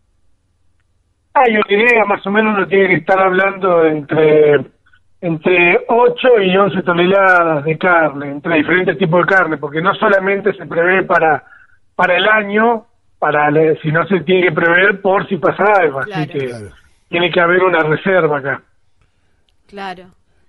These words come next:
Speaker 3: Totalmente. ¿Y qué? Esto es voluntario. ¿Y qué de, qué fue en vos la decisión para, para, a tomarte este año allí en Antártida?
Speaker 1: Bueno, eh,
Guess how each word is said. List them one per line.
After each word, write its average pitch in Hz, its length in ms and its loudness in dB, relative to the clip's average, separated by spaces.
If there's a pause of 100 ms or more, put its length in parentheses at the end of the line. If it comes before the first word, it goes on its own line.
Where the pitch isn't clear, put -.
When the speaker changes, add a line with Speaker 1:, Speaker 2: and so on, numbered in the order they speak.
Speaker 3:
Totalmente. 139 800 -6 (260)
¿Y 277 180 -10
qué? 339 420 -6 (420)
Esto 285 260 -8
es 247 100 -4
voluntario. 180 960 -2
¿Y 202 200 -12
qué 302 180 -8
de, 269 300 -10
qué 233 260 -8
fue 247 340 -6
en 185 140 -10
vos 226 280 -4
la 170 160 -6
decisión 165 680 -8
para, 135 540 -8
para, 135 420 -10
a 139 220 -12
tomarte 156 400 -8
este 147 180 -8
año 143 240 -6
allí 127 180 -10
en 135 60 -8
Antártida? 117 680 -12 (1800)
Speaker 1:
Bueno, 170 520 0
eh, 160 440 2